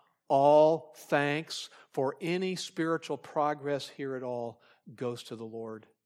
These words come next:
and it's our joy to give it to him. One more thing that I find interesting here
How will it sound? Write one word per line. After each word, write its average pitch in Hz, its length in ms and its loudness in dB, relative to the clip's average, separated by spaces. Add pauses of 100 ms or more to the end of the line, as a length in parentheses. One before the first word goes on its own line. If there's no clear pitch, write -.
(580)
and 131 240 -10
it's 131 220 -6
our 139 180 -2
joy 131 300 -6
to 123 80 -10
give 120 240 -14
it 123 100 -18
to 123 180 -14
him. 113 280 -20 (1300)
One 190 160 -2
more 165 120 0
thing 147 320 -2
that 127 100 -2
I 123 60 -4
find 127 340 -6
interesting 127 440 -12
here 120 340 -16